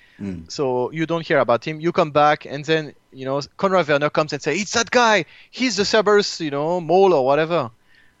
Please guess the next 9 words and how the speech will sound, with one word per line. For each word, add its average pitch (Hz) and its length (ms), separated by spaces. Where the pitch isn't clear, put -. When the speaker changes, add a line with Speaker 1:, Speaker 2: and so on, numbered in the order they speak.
Speaker 1:
Mm. 104 100
Speaker 2:
So 160 260
<laughs> - 200
the 170 120
guy 196 200
pulls 180 200
out 170 120
a 151 40
gun. 170 480